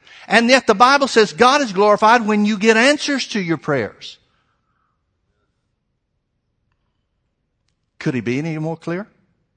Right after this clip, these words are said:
I know we confuse it, but could God, from God's standpoint, could God be any more clear about this?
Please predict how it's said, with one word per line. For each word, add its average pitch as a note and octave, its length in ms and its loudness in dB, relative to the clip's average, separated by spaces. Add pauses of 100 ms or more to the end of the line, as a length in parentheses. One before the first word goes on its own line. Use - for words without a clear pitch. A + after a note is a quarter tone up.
(1500)
I D3 80 -6
know E3 120 -2
we D#3+ 200 -4
confuse D3 460 -6
it, - 140 -10 (360)
but D3 200 -2
could C3 180 -6
God, E3 300 -2
from D#3 160 -6
God's E3+ 320 0
standpoint, F#3+ 600 -8
could B2+ 160 -10
God D3+ 220 0
be E3 140 -6
any F3+ 100 -6
more F3 160 -4
clear F3 220 -8
about F3 220 -10
this? - 220 -16